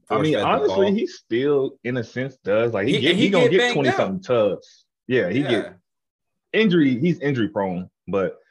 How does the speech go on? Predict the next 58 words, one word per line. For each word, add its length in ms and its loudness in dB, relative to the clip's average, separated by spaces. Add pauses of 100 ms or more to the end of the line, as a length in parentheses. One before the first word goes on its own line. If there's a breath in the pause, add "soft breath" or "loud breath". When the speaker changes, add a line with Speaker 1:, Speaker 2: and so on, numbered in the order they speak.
(340 soft breath)
Speaker 1:
he 140 2
definitely 340 0
gets 180 0
the 80 -16
touches, 480 -6
catching 280 -4
the 80 -2
ball, 400 0
running 200 -4
the 60 -6
ball 180 0
at 60 -2
the 60 -12
backfield. 600 -6
But 120 -6
Speaker 2:
Yeah. 160 -14 (480)
You 80 -6
Speaker 1:
I 20 -4
mean, 160 0
Speaker 2:
look 80 -4
Speaker 1:
for 60 -2
Speaker 2:
at 60 -6
C 160 2
M 80 2
C. 160 -6
Speaker 1:
C 180 0
M 80 -2
C, 60 -10 (460 soft breath)
I 80 -2
mean, 320 0
and 120 0
they 120 2
say 240 2
he's 160 0
not 140 -2
on 140 -2
the 40 -4
trading 300 -2
block, 320 -2
so 460 -4 (240)
I, 80 -4
like, 160 -2
I 80 -2
don't 180 -2
know 140 0
what 240 0
their, 440 0 (280)
you 80 -14
know, 160 -4
Speaker 2:
Boy. 120 -8
Speaker 1:
plan 300 -2
is 180 -4
going 240 -6
forward. 360 -2
'Cause, 100 -6
I 80 -2
mean, 160 -4
it's 120 -6